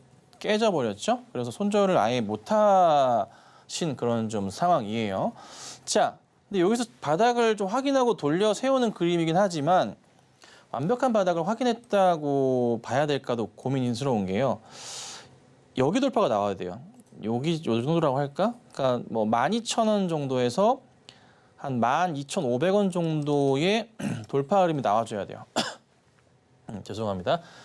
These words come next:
여기까지 안정적으로 올려쳐줘야 그다음 한 단계 레벨업 할 수가 있어요. 그래서 지금은 사실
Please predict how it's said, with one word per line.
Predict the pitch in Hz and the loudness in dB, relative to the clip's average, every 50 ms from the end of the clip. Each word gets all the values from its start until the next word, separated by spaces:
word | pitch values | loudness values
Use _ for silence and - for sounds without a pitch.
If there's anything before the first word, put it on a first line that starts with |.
| - - _ - | -20 -14 _ -4
여기까지 | 143 170 170 214 214 196 202 | -4 0 2 0 2 2 2
안정적으로 | 165 123 127 147 190 214 208 - 208 190 | 0 0 0 0 -2 -2 0 0 0 0
올려쳐줘야 | 143 135 143 165 185 190 185 175 - - - - - 277 233 - - - 123 120 127 156 170 151 113 - - _ _ _ - _ - - | 2 2 2 2 2 2 0 0 -6 -12 -12 -4 -2 -2 -2 -2 -4 -2 0 2 4 4 4 2 2 -2 -6 _ _ _ -20 _ -10 -8
그다음 | - 139 156 180 175 170 | -4 0 2 2 2 0
한 | 170 226 240 247 240 | 0 -2 -2 -2 0
단계 | 233 254 240 233 190 | 0 0 0 2 0
레벨업 | 127 104 107 107 139 170 170 170 | 0 0 0 0 0 0 -2 -2
할 | - 123 | -4 -6
수가 | - - - 104 | -6 -6 -8 -8
있어요. | 98 92 95 - - 92 | -8 -8 -8 -10 -8 -8
그래서 | 90 110 123 123 | -6 -6 -6 -6
지금은 | - - 147 156 185 175 180 220 254 294 269 - - - - - - | -4 -4 -2 0 0 2 2 2 0 0 -2 -8 -16 -20 -20 -20 -12
사실 | - - 202 - - 226 240 269 | -6 -4 -4 0 0 0 0 0